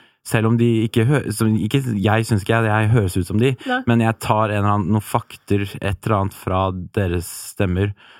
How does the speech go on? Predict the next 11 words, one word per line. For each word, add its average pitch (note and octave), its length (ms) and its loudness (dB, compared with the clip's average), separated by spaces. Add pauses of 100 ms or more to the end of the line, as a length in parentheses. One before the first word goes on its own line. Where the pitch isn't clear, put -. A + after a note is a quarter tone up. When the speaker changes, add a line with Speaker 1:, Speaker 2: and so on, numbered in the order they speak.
(220)
Speaker 1:
Og G#2+ 80 0
det A2+ 80 4
er G#2+ 120 2
sånn, G#2 520 0
det G#2 120 0
er, G2+ 320 0
eh, F#2+ 360 0 (1400)
det B2 100 4
er B2 80 2
Julian A2 220 2
Casablancas, A2 600 0